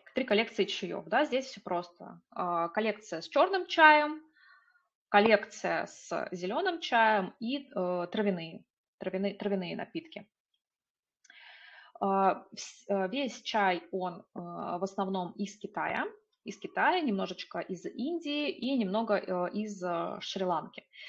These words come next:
И, э, все растения, э, которые есть в составе, то есть все, э, травы,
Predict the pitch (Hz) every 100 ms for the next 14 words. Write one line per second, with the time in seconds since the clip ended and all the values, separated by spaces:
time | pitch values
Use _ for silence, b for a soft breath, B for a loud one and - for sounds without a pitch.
0 | B B 233 262 - - - 185 185 185
1 | - 214 190 175 - 165 175 269 392 440
2 | _ _ - 190 185 202 220 202 196 196
3 | 196 202 - 202 196 175 - 185 - -
4 | - 180 165 - - - - - - -
5 | 269 339